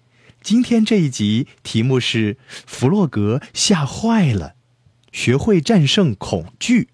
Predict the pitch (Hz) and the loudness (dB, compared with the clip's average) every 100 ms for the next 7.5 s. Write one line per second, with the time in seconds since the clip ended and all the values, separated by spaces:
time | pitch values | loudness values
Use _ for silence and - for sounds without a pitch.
0 | _ _ _ _ _ _ _ _ _ _ | _ _ _ _ _ _ _ _ _ _
1 | _ _ _ _ _ _ _ _ _ - | _ _ _ _ _ _ _ _ _ -4
2 | 110 156 143 - 98 107 131 - - 135 | 0 2 0 0 0 0 -2 -4 0 0
3 | - 175 117 - 214 165 82 - - _ | 2 0 0 0 0 0 -4 -12 -16 _
4 | _ - - - 214 - 113 82 - 135 | _ -20 -20 -4 -2 -2 -4 -6 -6 -6
5 | - 92 90 139 175 - _ _ _ - | -4 -6 -2 0 0 -2 _ _ _ -20
6 | _ - 220 240 208 - - - 165 - | _ 2 4 4 0 -6 -4 2 2 0
7 | - 208 135 233 247 | 0 0 2 2 2